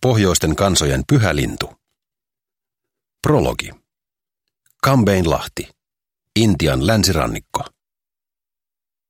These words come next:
Taru Atlantiksesta,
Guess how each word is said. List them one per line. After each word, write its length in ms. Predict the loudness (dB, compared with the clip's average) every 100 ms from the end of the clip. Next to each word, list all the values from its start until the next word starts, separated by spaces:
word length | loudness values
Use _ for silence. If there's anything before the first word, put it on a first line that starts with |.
| _ _ _ _ _ _ _ _ _ _ _ _ _ _
Taru 240 | -2 0 2
Atlantiksesta, 920 | 2 0 -2 -2 -2 0 -2 -4 -14